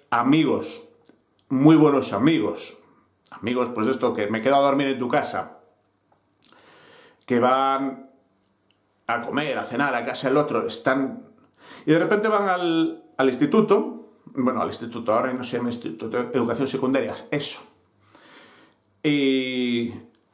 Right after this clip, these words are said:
los compañeros, alguien dice que como les ve tan juntos,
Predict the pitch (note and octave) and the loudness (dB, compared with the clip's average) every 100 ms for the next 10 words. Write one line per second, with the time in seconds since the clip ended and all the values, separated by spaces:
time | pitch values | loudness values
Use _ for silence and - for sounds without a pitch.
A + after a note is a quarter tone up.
0 | _ _ _ _ _ _ _ _ _ - | _ _ _ _ _ _ _ _ _ -16
1 | - B2 A2+ - - G#2+ A2 C3 C#3+ D3 | -4 0 0 -2 -4 -2 0 0 0 -2
2 | D3 - - C3 B2 B2+ B2+ B2 - B2+ | -2 -8 -4 -2 0 -2 -2 -2 0 -2
3 | B2+ - A#2 A#2 G#2+ A2+ A2+ C#3 C#3+ D3 | -2 -6 -2 0 2 2 2 2 0 0
4 | C3+ E3 D#3+ D3+ C#3+ - | 0 4 4 4 0 -2